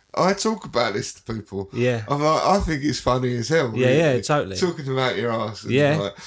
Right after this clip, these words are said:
Speaker 1: you know, shitting and that, it's quite funny."
Speaker 2: Yeah.
Speaker 1: But I talk to people about it, and everyone laughs. It, it, British people love talking about shit
Speaker 2: Yeah,
Speaker 1: and
Speaker 2: yeah.
Speaker 1: arses. And, uh, but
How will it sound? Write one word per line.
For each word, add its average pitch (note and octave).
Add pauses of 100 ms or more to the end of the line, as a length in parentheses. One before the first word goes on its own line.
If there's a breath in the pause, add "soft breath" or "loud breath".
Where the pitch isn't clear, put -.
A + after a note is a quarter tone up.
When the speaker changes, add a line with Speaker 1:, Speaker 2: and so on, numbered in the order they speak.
(240 loud breath)
Speaker 1:
you B2+
know, A2
shitting G#2+
and G2
that, G2
it's A2
quite A#2+
funny." B2+
Speaker 2:
Yeah. B2 (840)
Speaker 1:
But C3
I -
talk E3+
to -
people G#2+
about G2+
it, F#2+ (220 loud breath)
and D3
everyone F#3
laughs. B2+
It, C3+
it, C#3+
British G3+
people A#2+
love C3+
talking G2+
about G2+
shit -
Speaker 2:
Yeah, C3+
Speaker 1:
and B2+
Speaker 2:
yeah. C3+
Speaker 1:
arses. F#2+ (500 loud breath)
And, C3
uh, C3+ (1300)
but A#2